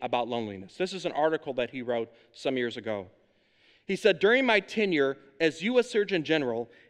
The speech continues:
in my years caring for patients, the most common pathology I saw was not heart disease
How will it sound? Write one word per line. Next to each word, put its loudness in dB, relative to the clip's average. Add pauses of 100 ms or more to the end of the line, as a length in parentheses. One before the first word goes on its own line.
in 4
my 4
years -2
caring 0
for -6
patients, -4 (260)
the 0
most 2
common 0
pathology -2
I 0
saw 2 (280)
was 0
not 4
heart 0
disease -12